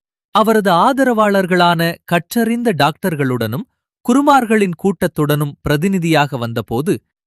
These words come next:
சீர்திருத்தத்தின் பிரதிநிதிகளாக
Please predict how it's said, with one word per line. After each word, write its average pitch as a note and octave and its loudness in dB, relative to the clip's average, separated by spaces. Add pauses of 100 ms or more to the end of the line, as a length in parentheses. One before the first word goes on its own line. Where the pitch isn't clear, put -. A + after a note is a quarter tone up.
(360)
சீர்திருத்தத்தின் A#3 0 (100)
பிரதிநிதிகளாக E3+ 0